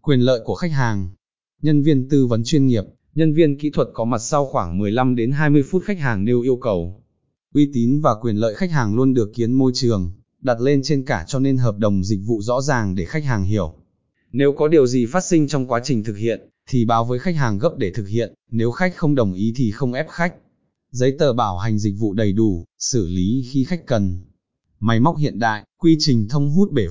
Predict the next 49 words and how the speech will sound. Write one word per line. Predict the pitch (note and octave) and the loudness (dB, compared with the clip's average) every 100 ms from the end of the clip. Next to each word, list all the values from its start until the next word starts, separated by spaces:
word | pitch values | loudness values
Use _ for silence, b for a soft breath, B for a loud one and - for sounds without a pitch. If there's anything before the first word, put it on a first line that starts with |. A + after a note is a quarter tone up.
| - | -2
phốt | D#3+ | -4
chất | F#3+ | -2
lượng | E3 D3 - | 0 0 2
tốt | D#3+ | 0
nhất, | D#3+ F#3 - _ - | 2 0 -2 _ -8
không | F3 E3+ | 0 2
đục | C#3+ A#2+ | 2 0
phá | B2+ B2 B2+ | -2 -2 -4
cũng | D3 | -2
như | D#3+ E3 | 2 2
làm | C#3+ A2+ G2+ | 2 0 0
hư | C3+ D#3 | 0 2
hại | C#3+ G#2+ | 0 -2
ảnh | G#2+ | -4
hưởng | F#2 B2 F2+ | 0 0 0
đến | G2 C3 | -2 0
nhà | C#3 | 0
vệ | G2 G#2+ | -2 -4
sinh | - C#3 B2+ | -2 -2 0
nhà | A2+ | -2
bạn. | F#2 A2 F#2+ _ _ _ _ _ _ | -2 -4 -6 _ _ _ _ _ _
Các | - F3+ | -2 0
bước | F#3+ G3 | 0 0
sử | E3+ | 0
dụng | F#2+ A#2 G#2+ | 0 -2 -2
dịch | A2 G2+ | -4 -2
vụ | A#2 A2 | 0 2
hút | G3+ F3 | 2 2
bể | G#2 F#2 | -2 -2
phốt | D#3+ | -4
Đan | D3+ C#3 B2+ B2+ | 0 0 0 -2
Phượng | G#2+ | -4
chính | F#2+ G#2+ | -4 -4
xác. | G#2+ D#3+ D#3+ - _ _ _ _ _ | -2 0 -2 -6 _ _ _ _ _
Khi | - E3 | 0 2
tới | E3 C3+ | 4 2
với | B2+ D3 | 2 2
dịch | C3+ | 0
vụ | A2 A2+ | 0 0
hút | C3+ F#3 | 2 2
bể | C3+ F#2 | 0 -2
phốt | C3+ F3 | -2 -2
tại | C#3 A2 | -2 0
Đan | C3 C#3 | 0 0
Phượng | C3 C3+ G#2 | 0 -2 -2
của | G#2 F#2+ | -8 -4
Kiến | A2 | 0
Môi | A#2+ C3 | 2 2
Trường, | B2+ B2 G2 E2 | 2 2 0 -2